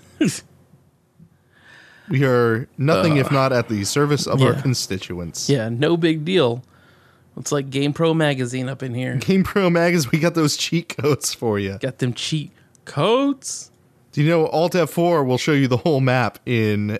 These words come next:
Speaker 2: any first-person shooter?
Speaker 1: Yeah, that's true. That's just factually accurate.
Speaker 2: Yeah, you'll see where everybody is. Strongly recommend it. Just give it a Alt F four.
Speaker 1: Yeah.
Speaker 2: No big deal. You're
Speaker 1: Yep.
Speaker 2: welcome.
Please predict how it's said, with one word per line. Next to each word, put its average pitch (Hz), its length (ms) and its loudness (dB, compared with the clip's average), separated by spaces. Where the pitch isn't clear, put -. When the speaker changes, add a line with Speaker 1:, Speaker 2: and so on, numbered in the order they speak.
Speaker 2:
any 131 220 2
first-person 101 560 -4
shooter? 92 380 -8
Speaker 1:
Yeah, 139 220 2
that's 131 200 -2
true. 135 380 -2
That's 131 200 -2
just 135 160 -10
factually 131 640 -2
accurate. 123 500 -2
Speaker 2:
Yeah, 117 160 0
you'll 107 160 0
see 135 160 2
where 131 140 2
everybody 127 380 2
is. 131 340 0
Strongly 151 520 0
recommend 117 460 0
it. 107 80 2
Just - 300 -10
give 110 200 -2
it 104 80 -2
a 98 220 -4
Alt 135 240 -2
F 113 140 0
four. 101 520 -2
Speaker 1:
Yeah. 135 160 -4
Speaker 2:
No 117 140 2
big 107 160 -2
deal. 95 380 -2
You're 113 120 0
Speaker 1:
Yep. - 80 4
Speaker 2:
welcome. 101 360 -4